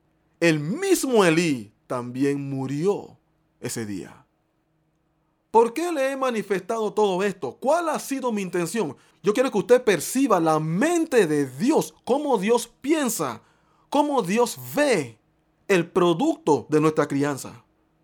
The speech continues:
El mismo Dios que hace años procedió de esa manera en el pueblo de Israel, es el mismo hoy. No ha cambiado, no ha cambiado,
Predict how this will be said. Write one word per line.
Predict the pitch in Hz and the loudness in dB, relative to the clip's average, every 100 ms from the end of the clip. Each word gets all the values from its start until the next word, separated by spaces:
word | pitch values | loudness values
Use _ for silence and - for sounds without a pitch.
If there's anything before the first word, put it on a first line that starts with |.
| _ _ _ _ - | _ _ _ _ 0
El | 185 | 2
mismo | 180 165 349 370 285 240 170 | 2 4 4 4 4 2 2
Dios | 160 285 285 - | 2 0 -2 -2
que | 185 | 0
hace | 214 233 233 208 | 2 0 0 0
años | 254 254 220 - | 0 0 0 -2
procedió | - 175 165 160 156 247 | -2 -2 0 -2 0 0
de | 240 | 0
esa | 202 220 | 0 0
manera | 180 196 190 139 - _ - | 0 2 2 2 -4 _ -4
en | 151 | -2
el | 143 | -4
pueblo | 139 185 208 | -4 -4 0
de | 202 | 0
Israel, | 165 139 147 107 - _ _ | -2 -4 -4 -8 -12 _ _
es | 127 143 | -8 -4
el | 151 | -4
mismo | 156 170 202 285 _ _ _ _ _ _ | -4 -4 -8 -12 _ _ _ _ _ _
hoy. | 139 123 113 - _ _ _ _ _ _ _ _ _ _ | 0 0 -6 -20 _ _ _ _ _ _ _ _ _ _
No | 135 | -2
ha | 139 | 0
cambiado, | 226 240 262 277 269 320 _ _ _ _ _ _ | 2 4 4 4 0 -12 _ _ _ _ _ _
no | 123 135 | -6 -4
ha | |
cambiado, | 156 208 214 226 277 247 233 | 0 2 4 4 4 4 4